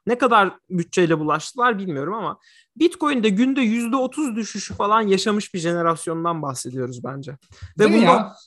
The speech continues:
Speaker 1: bunda da hodl demiş bir jenerasyondan bahsediyoruz. Yani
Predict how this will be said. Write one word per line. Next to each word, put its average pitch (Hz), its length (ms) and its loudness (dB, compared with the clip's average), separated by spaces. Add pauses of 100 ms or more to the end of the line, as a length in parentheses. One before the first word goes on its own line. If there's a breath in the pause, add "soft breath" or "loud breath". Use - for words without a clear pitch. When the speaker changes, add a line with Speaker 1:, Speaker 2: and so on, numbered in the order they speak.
(220)
Speaker 1:
bunda 247 260 2
da 311 60 2
hodl 240 400 4
demiş 240 300 0
bir 202 40 -4
jenerasyondan 156 840 -2
bahsediyoruz. 139 560 -6
Yani 170 340 0